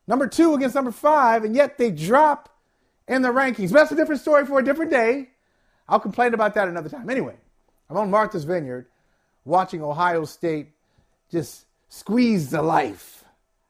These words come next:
out of Notre Dame in the second half. Just squeeze the life out of them. But it wasn't real to me.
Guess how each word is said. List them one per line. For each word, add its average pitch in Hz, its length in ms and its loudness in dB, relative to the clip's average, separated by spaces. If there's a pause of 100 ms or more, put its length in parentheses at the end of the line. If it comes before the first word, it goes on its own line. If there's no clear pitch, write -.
(140)
out 151 160 0
of 143 80 -4
Notre 151 260 0
Dame 139 400 0
in 117 80 -10
the 123 80 -10
second 139 300 -8
half. 135 240 -8
Just - 180 -18
squeeze 226 800 0
the 175 100 0
life 170 320 2
out 143 160 0
of 123 80 -10
them. 120 180 -12 (680)
But 277 80 0
it 330 60 4
wasn't 330 260 0
real 349 300 2
to 359 100 0
me. 175 340 -4